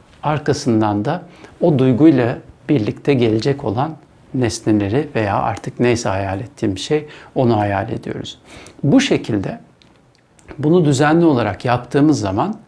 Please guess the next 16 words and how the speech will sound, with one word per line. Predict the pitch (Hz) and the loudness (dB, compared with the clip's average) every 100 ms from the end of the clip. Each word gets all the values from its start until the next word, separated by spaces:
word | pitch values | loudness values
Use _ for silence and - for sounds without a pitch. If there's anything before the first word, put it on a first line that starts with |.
| _ - - - - | _ -20 -20 -20 -4
zihnimizdeki | 120 175 165 139 107 104 - 190 202 - - | 2 4 6 4 4 0 0 0 0 -12 -14
sınırları | - 190 151 110 107 175 196 - _ _ | -2 2 4 4 2 0 -2 -8 _ _
değiştirmiş | - 117 101 - 104 104 - | 2 2 2 -2 0 0 -2
oluyoruz. | 101 101 113 - - - _ - | -4 -4 -6 -8 -16 -20 _ 0
Ama | 202 185 | 2 2
işte | - - | 0 -4
işin | 160 - 160 | -4 0 0
ilginç | 156 151 131 151 - | 2 0 4 2 2
tarafı | - 101 - 170 127 | -2 -2 -2 -2 0
bu. | 131 - - - - - - | -2 -4 -16 -20 -20 -20 -8
İnsan | 165 139 - 147 180 202 - - | 0 0 2 2 0 -4 -14 -20
sadece | - 196 175 143 120 | -4 0 4 4 2
oturduğu | 135 - 139 117 127 | 0 -2 -2 2 2
yerden | 113 95 90 104 101 | 2 0 -2 -4 0
gözlerini | 123 127 123 120 110 | 2 4 4 4 2
kapatarak, | - 117 120 - 98 98 - | 0 -2 -2 -2 -4 -4 -8